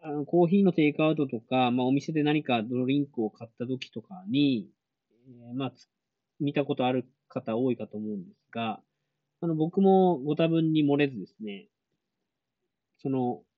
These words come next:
巻いているものに、まあ、お店のロゴをつけたりとか、まあ、何か絵を描いたりとかして、スタンプをするんですよ。で、去年十二月の三十にオープンした時に、えー、スタンプを変えましてね。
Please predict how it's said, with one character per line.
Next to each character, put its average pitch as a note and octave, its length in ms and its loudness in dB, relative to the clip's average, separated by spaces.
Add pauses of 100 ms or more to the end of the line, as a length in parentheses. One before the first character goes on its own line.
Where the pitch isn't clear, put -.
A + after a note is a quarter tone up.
(160)
巻 D3 240 4
い - 20 -8
て D#3+ 120 0
い D3 160 6
る C3+ 300 2 (180)
も C#3 160 -2
の B2 120 0
に、 G2+ 360 -2 (760)
ま B2+ 140 -4
あ、 A2+ 60 -4
お A#2 60 -2
店 B2+ 260 -2
の A#2+ 320 -2 (720)
ロ A#2+ 200 2
ゴ A#2+ 260 2
を A#2 80 -4
つ - 80 -20
け A2+ 120 -6
た G2 120 -8
り G2+ 100 -14
と - 80 -20
か、 - 300 -20 (220)
ま B2 80 -12
あ、 A#2 40 -6
何 A2+ 200 -4
か - 120 -8
絵 B2 100 0
を A#2 60 -2
描 G#2+ 160 -10
い G2+ 60 -8
た - 80 -18
り - 80 -20
と A2+ 80 -12
か - 100 -16
し - 80 -20
て、 - 80 -20 (420)
ス - 100 -20
タ C3+ 100 -4
ン A#2+ 40 -6
プ A2+ 100 -8
を G2 60 -8
す - 240 -6
る C#3+ 140 4
ん F#2 160 0 (200)
で - 80 -20
す - 120 -20
よ。 - 80 -20 (100)
で、 D#3+ 360 0
去 A#3+ 140 0
年 G#3 300 4 (380)
十 D#3 220 4
二 E3+ 120 4
月 E3 200 0
の E3 100 2
三 E3+ 340 0
十 C#3 100 2
に B2 80 2
オ B2+ 140 2
ー - 40 0
プ B2+ 140 -4
ン A2+ 100 -2
し - 60 -18
た A2+ 80 -6
時 G#2 260 -4
に、 B2 320 0 (920)
え G#2 140 -4
ー、 - 20 -4
ス - 120 -20
タ F3+ 140 4
ン G3 60 2
プ B2 200 -4
を G2+ 80 -4
変 C3 240 -4
え D3 40 0
ま E3+ 140 0
し - 140 -16
て - 100 -16
ね。 D#2 280 -12